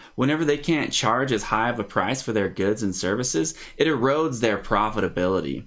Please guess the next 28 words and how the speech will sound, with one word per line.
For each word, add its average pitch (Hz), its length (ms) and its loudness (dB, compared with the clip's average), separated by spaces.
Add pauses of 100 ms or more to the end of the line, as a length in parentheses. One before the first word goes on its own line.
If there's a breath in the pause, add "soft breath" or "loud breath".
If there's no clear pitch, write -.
and 135 280 2
degrades 127 840 0
the 117 100 2
quality 107 480 2
of 90 80 -2
their 85 180 0
business. - 760 -4
And 135 120 2
when 196 100 2
this 196 140 0
happens 135 340 0
on 135 80 2
a 113 80 2
large 98 320 0
scale, 104 560 -2
it 131 160 0
spells 180 420 0
trouble 101 600 0
for - 160 -2
the 98 80 -2
performance 107 560 0
of 104 100 0
the 92 80 -4
stock 87 380 0
market 85 360 -2
into 90 240 -2
the 85 120 -10
future. 80 480 -8